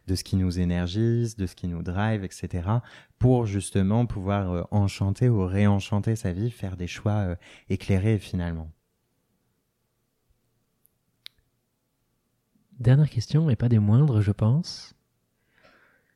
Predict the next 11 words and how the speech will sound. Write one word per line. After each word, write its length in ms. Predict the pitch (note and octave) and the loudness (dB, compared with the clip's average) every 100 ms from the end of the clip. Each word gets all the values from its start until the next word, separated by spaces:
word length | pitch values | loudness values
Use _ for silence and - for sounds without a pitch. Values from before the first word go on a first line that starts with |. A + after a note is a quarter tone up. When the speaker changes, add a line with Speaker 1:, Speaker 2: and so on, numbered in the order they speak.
| _ _ _ _ _ _ _ _ | _ _ _ _ _ _ _ _
Speaker 2:
Si 160 | - | -14
tu 200 | B2 - | -14 -2
devais 120 | B2+ B2 | 0 4
bosser 260 | A#2+ - | 4 6
dans 80 | E3+ | 6
une 240 | G#2 A2+ | 6 6
autre 240 | C3+ - A#2 | 6 6 2
boîte, 500 | G#2+ A#2+ - - - | 6 4 2 -8 -14
laquelle 340 | B2 G#2+ - C#3+ | -4 -4 -2 -2
ce 140 | - | 0
serait 340 | A#2 - D#3+ | -2 0 -2